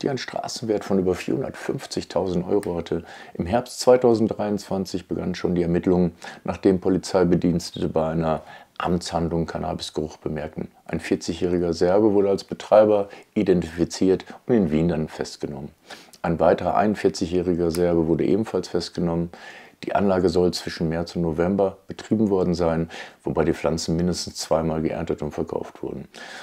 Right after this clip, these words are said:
Ja, zudem wurde illegal Strom für die Aufzucht abgezweigt. Die Verdächtigen befinden sich in Untersuchungshaft, während nach einem weiteren neunundzwanzigjährigen Beteiligten gefahndet wird.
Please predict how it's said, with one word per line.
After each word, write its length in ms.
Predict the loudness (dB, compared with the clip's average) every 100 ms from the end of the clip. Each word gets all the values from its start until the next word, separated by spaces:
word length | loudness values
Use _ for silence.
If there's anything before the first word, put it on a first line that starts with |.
| -20 -10
Ja, 200 | -6 -6
zudem 340 | -4 2 4 6
wurde 160 | 6
illegal 360 | 6 6 4 2
Strom 460 | 0 2 4 4 2
für 140 | 0
die 80 | 0
Aufzucht 520 | 0 -2 0 0 0
abgezweigt. 640 | -4 -4 -6 0 0 0
Die 60 | -2
Verdächtigen 680 | -2 -2 -2 -4 -4 -6 -8 -14 -10 -4
befinden 320 | 2 4 6
sich 340 | 4 4 0
in 80 | -6
Untersuchungshaft, 880 | -2 0 0 2 0 -2 -4 -4 -12 -20 -20 -16 -2
während 220 | 2 2
nach 120 | 2
einem 200 | 0 2
weiteren 480 | 2 2 2 2 2
neunundzwanzigjährigen 880 | -2 -4 -4 -8 -4 -2 0 -2 -4
Beteiligten 640 | -6 -4 -4 -4 -8 -14 -14 _ -6
gefahndet 720 | -6 -6 _ -6 -6 -8 -12
wird. 320 | -14 -14 -16